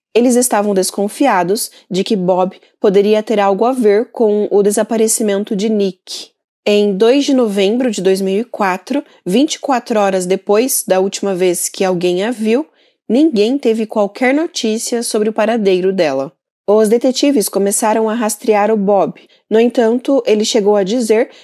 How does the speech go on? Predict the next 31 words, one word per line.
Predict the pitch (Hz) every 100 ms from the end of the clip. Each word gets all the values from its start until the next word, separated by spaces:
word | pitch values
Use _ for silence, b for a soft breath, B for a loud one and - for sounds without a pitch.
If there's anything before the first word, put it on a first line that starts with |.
| B
que | 233
não | 302
tinha | 440 - 269 170
que | 214
ficar | 214 202 214
investigando | 208 196 220 - 185 202 247 277
sobre | - 202 185 196
onde | - 226 233
estava | 254 - 220 196 208 214
sua | - 208 202 - _
ex-namorada. | 202 226 226 214 190 202 196 165 151 143 - _
Esse | 214 269 320
termo | - 226 240
chamou | 240 226 226
a | 220
atenção | 233 247 - 233
dos | 220 202
detetives, | 185 190 214 - 220 220 165 151 - B B
já | 180 202
que | 208 214 202
nem | 196 208
os | 320 -
pais | - 196 208 214
de | 240
Nick | 226 208 - - b b
sabiam | - 302 311 226 196 202
que | 214 226
o |
namoro | 233 220 196 214
tinha | - 196 185
terminado. | 180 185 202 202 139 139 151